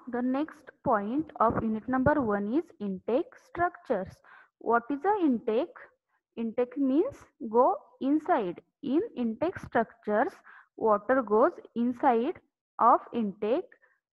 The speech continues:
from the resources like river, lake,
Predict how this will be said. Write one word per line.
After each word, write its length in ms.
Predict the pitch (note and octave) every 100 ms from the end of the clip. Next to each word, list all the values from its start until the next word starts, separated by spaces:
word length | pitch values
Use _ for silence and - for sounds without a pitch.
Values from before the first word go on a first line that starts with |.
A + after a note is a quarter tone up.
| -
from 300 | A3+ G#3+ G3+
the 180 | C4+ A#4+ - _ - A3+
resources 720 | B3 - A#3+ A#3+ - G#3+ F4+ - -
like 260 | A3+ A3 C4 -
river, 420 | B3+ G#3+ G3+ A3+ G4 - _ _
lake, 420 | A#3 A3 G3 C#4+